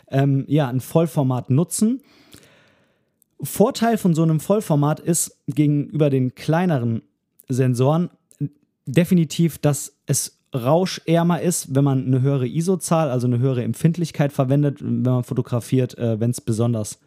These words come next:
dunkel ist. Und man hat auch, man hat es leichter, eine gewisse Freistellung hervorzurufen. Das gilt natürlich äquivalent auch fürs Mittelformat. Da ist das Ganze ja noch mehr so, aber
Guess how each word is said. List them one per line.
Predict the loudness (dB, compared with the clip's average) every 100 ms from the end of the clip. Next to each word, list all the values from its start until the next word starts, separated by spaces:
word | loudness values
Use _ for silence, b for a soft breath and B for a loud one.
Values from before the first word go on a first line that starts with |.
| _ _
dunkel | 2 2 0 -2
ist. | -2 -4 B B
Und | 0 2
man | 2 0
hat | 0
auch, | 0 -2 -4 _
man | -2 0
hat | 0
es | -4 0
leichter, | 0 0 0 0
eine | 0
gewisse | 0 -2 -2 -4
Freistellung | -4 0 0 -2 -4 -2 -4 -8 b b
hervorzurufen. | -6 0 0 0 0 -2 0 0
Das | 0 2
gilt | 2 2
natürlich | -4 2 2 2 -4 B B -4
äquivalent | -2 0 2 2 2 0
auch | -2 0
fürs | 0 2
Mittelformat. | 2 0 0 0 0 0
Da | -2
ist | -2
das | -2
Ganze | 0 0 0 -2 b b b _ 0
ja | 0 0 -2
noch | 0 2 2
mehr | 2 2 2
so, | 2 0 0
aber | 0 0 -2